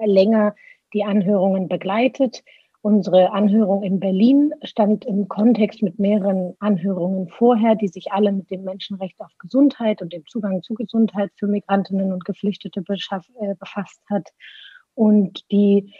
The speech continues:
Richterinnen waren vor allen Dingen aus, ähm, Deutschland, Frankreich und Italien. Da waren Journalistinnen dabei, ähm, ehemalige Richter, auch Politiker,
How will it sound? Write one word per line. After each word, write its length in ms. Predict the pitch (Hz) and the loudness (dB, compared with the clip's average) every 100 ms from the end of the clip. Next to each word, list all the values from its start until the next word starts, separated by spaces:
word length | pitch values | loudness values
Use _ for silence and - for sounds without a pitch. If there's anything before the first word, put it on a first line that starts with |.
| _ - | _ -2
Richterinnen 360 | 233 240 208 | 2 4 4
waren 220 | 196 190 196 | 4 0 0
vor 160 | 214 | -2
allen 160 | 202 196 | -2 0
Dingen 200 | 190 208 | 0 -2
aus, 480 | 220 190 185 - 269 | -2 0 -2 -4 -6
ähm, 440 | 185 185 175 175 | -4 -4 -6 0
Deutschland, 400 | 202 196 196 170 | 0 0 -4 -6
Frankreich 420 | - 185 196 175 | -6 -6 -6 -6
und 80 | 208 | -6
Italien. 680 | 196 - 247 254 247 226 220 | -6 -6 -4 0 2 4 2
Da 120 | 196 | 2
waren 220 | 185 185 | -2 -6
Journalistinnen 720 | 170 185 196 220 - 214 196 | -6 -2 -2 -4 -2 -2 -2
dabei, 760 | 190 185 180 180 180 185 190 208 190 | -6 -8 -6 -4 -2 -2 -4 -8 -14
ähm, 180 | 180 196 | -12 -2
ehemalige 640 | 220 214 202 196 175 190 | 2 2 0 -4 -6 -8
Richter, 500 | 196 - - 190 185 - _ _ _ 196 | -10 -14 -8 -4 -4 -8 _ _ _ -8
auch 180 | 180 | -8
Politiker, 920 | - 214 247 - 233 - 202 202 196 | 0 2 2 0 -6 -2 0 0 0